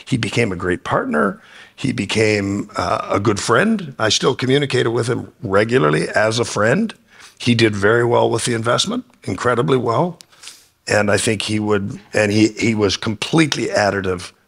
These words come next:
to the business, but he was additive not as a takeover artist, but as a collaborator, a very big brain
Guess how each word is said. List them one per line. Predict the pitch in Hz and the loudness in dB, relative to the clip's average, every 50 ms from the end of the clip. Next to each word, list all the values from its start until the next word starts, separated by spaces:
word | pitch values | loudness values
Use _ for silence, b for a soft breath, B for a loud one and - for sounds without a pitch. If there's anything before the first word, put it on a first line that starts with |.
| _ _ | _ _
to | - 120 | -6 -2
the | 98 95 | -2 -2
business, | 92 101 101 95 90 - - - - | 0 0 0 0 0 -4 -4 -8 -8
but | - - 98 | -8 -6 -6
he | 98 98 | -4 -4
was | 107 101 | -2 0
additive | 101 123 135 156 214 160 - - 110 98 - - B B B B B B | 2 2 2 2 0 0 0 -2 -2 -2 -4 -12 B B B B B B
not | - - 127 113 | -2 0 2 2
as | 113 113 | 0 0
a | 127 | -2
takeover | - - 131 143 - 175 170 139 - 156 | 0 0 -2 0 0 0 0 2 2 2
artist, | 147 170 190 190 165 - - - - b b b b b b b b _ | 2 2 2 0 -2 -2 -2 -8 -16 b b b b b b b b _
but | - 113 | 0 0
as | 113 113 101 | 2 2 0
a | 101 | -2
collaborator, | 90 - 98 92 85 76 76 - 69 65 - 82 87 - - | -2 0 2 4 4 2 0 -2 -6 -8 -8 -8 -8 -8 -8
a | 90 | -8
very | 92 107 107 107 110 | -2 0 0 2 2
big | 117 113 113 120 127 123 | 2 2 0 0 0 0
brain | 120 107 104 104 104 107 120 120 | -2 0 0 0 0 -2 -2 -4